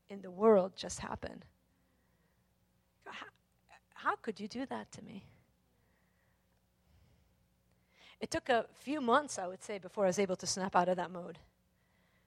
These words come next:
One day God sent, it's funny, 'cause in a moment we're gonna see how Eli came into Hannah's life, and in some ways, God sent me an Eli.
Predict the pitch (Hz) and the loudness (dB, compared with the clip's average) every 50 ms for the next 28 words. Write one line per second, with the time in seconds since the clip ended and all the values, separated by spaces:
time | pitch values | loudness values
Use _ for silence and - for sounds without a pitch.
0 | _ _ _ _ _ _ _ - 214 220 214 214 208 208 - 196 196 196 - - | _ _ _ _ _ _ _ -2 -2 0 0 -2 -2 2 2 4 2 2 0 -2
1 | - 214 202 202 202 - 190 - - 214 214 214 208 185 - - 185 175 - - | -4 -4 -4 -6 -6 -10 -14 -8 -2 0 2 2 0 -2 -4 -6 -6 -6 -8 -10
2 | - 202 202 196 202 208 208 214 202 - 196 175 190 185 185 - - 220 190 185 | -8 -6 -4 -2 -2 -2 -2 -2 -4 -6 -8 -8 -6 -6 -6 -4 -4 -2 -2 -2
3 | 180 - - 226 220 202 180 180 180 - - 208 196 196 196 - - 190 185 185 | -2 -2 -2 -2 0 2 2 0 -2 -4 -6 -8 -8 -8 -8 -8 -8 -8 -6 -6
4 | 190 190 180 180 - 185 180 185 175 175 - - 170 170 - _ _ _ _ _ | -4 -4 -6 -6 -2 0 0 2 0 0 -2 -8 -16 -16 -18 _ _ _ _ _
5 | _ _ _ _ _ - 180 - - 254 262 226 190 185 - - - 196 196 - | _ _ _ _ _ -18 -6 0 2 2 2 2 0 -2 -2 0 2 2 2 2
6 | - 226 208 - 202 175 175 180 220 277 262 202 170 170 175 | 0 -2 -2 -2 -4 -8 -8 -6 -4 -2 -2 -2 -2 -4 -6